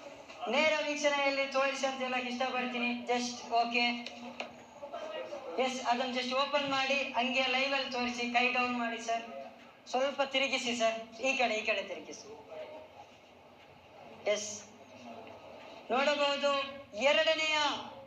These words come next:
Yamaha ಎಫ್ ಜೆಡ್ ಬೈಕಿನ ವಿಜಯಶಾಲಿ ಕಾರ್ಡ್ ನಂಬರ್ ಆಗಿರುತ್ತೆ, ಇವರ ನಂಬರ್ ಆಗಿರುತ್ತೆ ಬಿ ವೈ ಟೂ ತ್ರೀ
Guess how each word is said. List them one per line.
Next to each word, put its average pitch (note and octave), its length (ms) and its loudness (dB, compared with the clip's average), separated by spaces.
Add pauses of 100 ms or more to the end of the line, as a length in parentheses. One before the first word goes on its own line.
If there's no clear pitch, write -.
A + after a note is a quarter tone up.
(400)
Yamaha D4 480 2
ಎಫ್ C#4+ 340 2
ಜೆಡ್ D4+ 320 4
ಬೈಕಿನ C#4 380 4 (160)
ವಿಜಯಶಾಲಿ C#4 840 6 (800)
ಕಾರ್ಡ್ C#4+ 260 4
ನಂಬರ್ D4 260 2
ಆಗಿರುತ್ತೆ, C#4 560 4
ಇವರ C#4 220 2
ನಂಬರ್ C#4+ 400 2
ಆಗಿರುತ್ತೆ C#4+ 580 4 (680)
ಬಿ D#4 300 6
ವೈ C#4+ 480 4 (760)
ಟೂ E4+ 360 0
ತ್ರೀ C#4+ 360 6